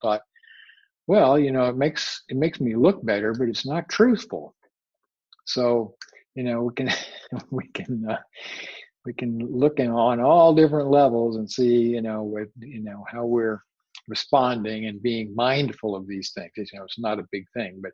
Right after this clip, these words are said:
just to be mindful of how, what's working, what are we doing, and what are the implications that go along with that. So the truthfulness, and then we have,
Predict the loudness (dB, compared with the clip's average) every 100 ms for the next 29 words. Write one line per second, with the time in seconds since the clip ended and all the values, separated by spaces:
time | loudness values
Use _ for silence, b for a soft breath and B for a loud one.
0 | b b b -10 -10 -6 -4 -4 -4 -4
1 | -2 -2 -6 -8 -8 -8 -8 -8 -6 -2
2 | -4 0 2 2 0 -8 -6 -2 0 4
3 | 4 4 -2 -6 -10 -8 -8 -8 -14 -20
4 | _ _ _ -8 -8 -4 0 0 -2 -12
5 | -10 -10 -8 -8 -8 -10 -10 -12 -14 -18
6 | _ _ _ _ _ _ _ _ -4 -2
7 | -4 4 6 6 2 2 2 2 0 -2
8 | -6 -10 -6 -4 -4 -4 -2 -2